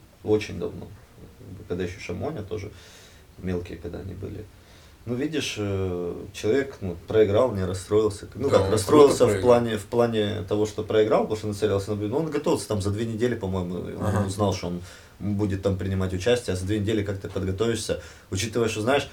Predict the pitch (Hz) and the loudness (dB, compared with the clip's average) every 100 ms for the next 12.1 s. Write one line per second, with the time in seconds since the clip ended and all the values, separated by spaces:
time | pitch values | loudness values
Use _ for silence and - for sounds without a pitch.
0 | - - 107 - 101 - 123 131 120 113 | -14 -6 -6 -4 -6 -2 2 4 2 -2
1 | - 95 143 147 117 104 107 107 101 - | -4 -2 0 2 2 0 2 4 2 0
2 | 117 - 113 104 - - - - 123 120 | -2 2 0 0 -6 -20 -20 -4 -2 0
3 | 147 170 139 131 135 156 113 98 - 95 | 2 2 2 0 6 6 8 4 2 0
4 | 110 107 107 - - - - - - 131 | 0 2 2 2 -12 -20 -20 -20 -2 6
5 | 120 127 131 127 104 90 92 107 139 - | 6 6 4 2 2 -2 0 2 2 -2
6 | 98 104 95 98 90 90 87 87 - - | -2 0 2 4 4 2 -4 -4 -8 -18
7 | - - 92 92 92 131 139 123 110 - | -10 0 2 2 2 6 6 6 2 0
8 | - 139 120 131 120 113 104 101 135 - | 6 8 8 6 6 6 6 6 -2 -2
9 | 127 107 123 120 113 104 101 107 127 101 | -4 0 2 2 2 -2 -4 0 0 2
10 | 123 131 107 120 110 110 104 113 120 127 | 0 0 -4 -4 -2 -2 -2 -4 -2 0
11 | 120 - 117 185 139 101 113 107 95 98 | 0 0 2 4 4 4 4 4 4 -2
12 | 92 | -4